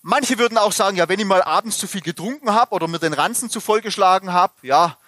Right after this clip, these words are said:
da hab ich gesündigt. Aber was ist denn wirklich Sünde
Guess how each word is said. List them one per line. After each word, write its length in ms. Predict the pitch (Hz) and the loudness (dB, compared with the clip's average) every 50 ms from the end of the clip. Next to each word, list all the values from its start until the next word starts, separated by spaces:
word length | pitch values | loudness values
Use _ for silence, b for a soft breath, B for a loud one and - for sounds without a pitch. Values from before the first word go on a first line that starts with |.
| b b b b b | b b b b b
da 100 | 147 156 | -2 0
hab 120 | 170 175 | 0 -2
ich 120 | 185 180 - | -2 -4 -6
gesündigt. 800 | 196 190 - 226 285 320 294 208 147 - - - - - - _ _ _ _ _ _ _ _ _ _ _ _ _ _ _ _ _ _ b b b b b b b b b b | -4 -4 -4 -4 -4 -4 -2 -4 -4 -6 -8 -12 -12 -14 -18 _ _ _ _ _ _ _ _ _ _ _ _ _ _ _ _ _ _ b b b b b b b b b b
Aber 200 | 151 156 165 156 | -4 -2 0 0
was 180 | 185 196 - | -2 -2 -2
ist 220 | - 311 - - - | -4 -6 -4 -4 -4
denn 160 | 370 302 220 | -6 -6 -6
wirklich 340 | 208 175 - - 131 - - | -8 -8 -6 -8 -8 -6 -6
Sünde 440 | - 147 135 127 110 104 85 - | -6 -8 -10 -12 -14 -14 -14 -16